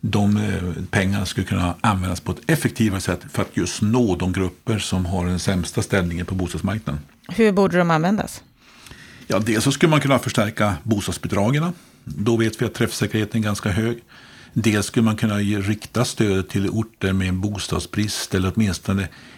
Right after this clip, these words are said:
Speaker 1: eller på något annat sätt, eh, exempelvis det här med kreditrestriktioner som gör att, eh, man utestänger många från ägda marknaden.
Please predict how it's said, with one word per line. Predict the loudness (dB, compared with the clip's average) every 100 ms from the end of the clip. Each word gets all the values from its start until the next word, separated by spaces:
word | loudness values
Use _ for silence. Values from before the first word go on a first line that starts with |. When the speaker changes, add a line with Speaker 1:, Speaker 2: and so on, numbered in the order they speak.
| -6
Speaker 1:
eller | 0 2 0 -2 -8 _ _ _ _
på | 0
något | 4 4 2 2
annat | 2 2 0
sätt, | -2 -4 -4 -6
eh, | -2 -2 -2 -4 -4
exempelvis | -6 2 2 2 0 0
det | 2
här | 2
med | 2
kreditrestriktioner | 2 0 -2 -4 -4 -2 -2 0 -2 0
som | 2 2
gör | 2 0
att, | -2 -4 -2
eh, | 0
man | 2 0
utestänger | -2 -4 -2 0 0
många | 0 0 0
från | 0
ägda | 0 0 0
marknaden. | 0 0 -2 -2 -2